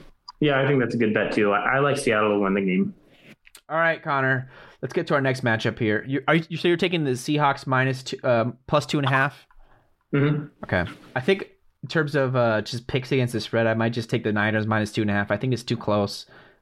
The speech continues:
Speaker 2: It's, it's a coin flip. I just might take the home team here. All right, next matchup: Pittsburgh Steelers at the Green Bay Packers. In Green Bay, the Packers are favored by six and a half points. The over-under point total: forty-five and a half.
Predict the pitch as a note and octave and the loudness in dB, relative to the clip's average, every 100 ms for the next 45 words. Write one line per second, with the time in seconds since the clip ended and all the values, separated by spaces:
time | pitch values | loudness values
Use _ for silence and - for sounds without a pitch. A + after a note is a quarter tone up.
0 | - B2+ - B2+ B2 - A2+ G#2 - G#2 | -14 -8 -4 -2 -4 -4 -2 -2 -2 -4
1 | A2 A#2 A#2+ A#2 A2 A#2 - G#2 G#2 G#2 | 0 -2 -2 -4 -2 -2 -2 -2 -2 -4
2 | G#2 F#2+ G2 D3+ _ _ _ _ _ _ | -4 -4 -4 -6 _ _ _ _ _ _
3 | - - _ - - _ - D#3+ D#3+ D#3 | -20 -20 _ -20 -20 _ -4 0 0 -2
4 | - - C#3+ C3+ B2+ B2 C3 A#2 - E3+ | -6 -2 -2 2 0 2 0 0 0 -2
5 | E3 E3+ D3+ - C3 B2 A2+ B2+ C3+ C#3 | 0 0 0 2 2 2 0 -2 0 -2
6 | A#2+ A2+ G#2+ G#2+ F#2+ - F#2 - - _ | 0 0 0 0 0 0 -4 -6 -20 _
7 | _ D#3 E3+ D#3 C#3 A2+ G#2+ G2+ A#2+ A2 | _ 0 0 2 2 2 0 0 0 0
8 | A#2 A2+ G#2 A#2 G#2 G2 G2 - F3 E3+ | 0 0 0 0 0 0 -2 -2 -4 -4
9 | - A#2+ G2+ A#2 G#2+ - D3 C#3+ - - | -6 -4 -2 0 -2 -2 0 0 -2 -12
10 | - - - - _ - B2+ A#2+ A#2+ G#2+ | -16 -20 -20 -20 _ -4 -2 0 0 0
11 | - A2 - G#2 G2 D#3 C#3+ C3 - A#2 | -2 -2 0 0 0 0 -2 -2 0 0
12 | A2+ - G#2+ G2+ G#2 G#2+ G#2+ | 0 -2 -2 -2 0 0 0